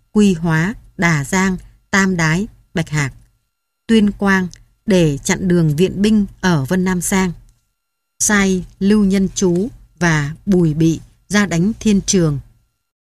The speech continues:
Kiến Sương, Tân Hưng,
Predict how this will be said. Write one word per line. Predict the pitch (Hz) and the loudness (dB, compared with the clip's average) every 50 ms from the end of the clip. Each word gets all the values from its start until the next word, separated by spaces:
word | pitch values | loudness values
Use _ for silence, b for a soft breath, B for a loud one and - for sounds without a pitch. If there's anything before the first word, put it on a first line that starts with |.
| _ _ _ _ _ _ _ _ _ _ _ - | _ _ _ _ _ _ _ _ _ _ _ 2
Kiến | 208 196 185 202 233 | 4 4 4 4 0
Sương, | - - 233 220 214 202 196 180 - - - _ _ _ _ _ _ | 0 0 0 2 2 0 0 -4 -8 -14 -20 _ _ _ _ _ _
Tân | - 214 208 208 196 | 0 2 2 2 2
Hưng, | 170 175 214 208 202 196 | 0 0 2 2 2 0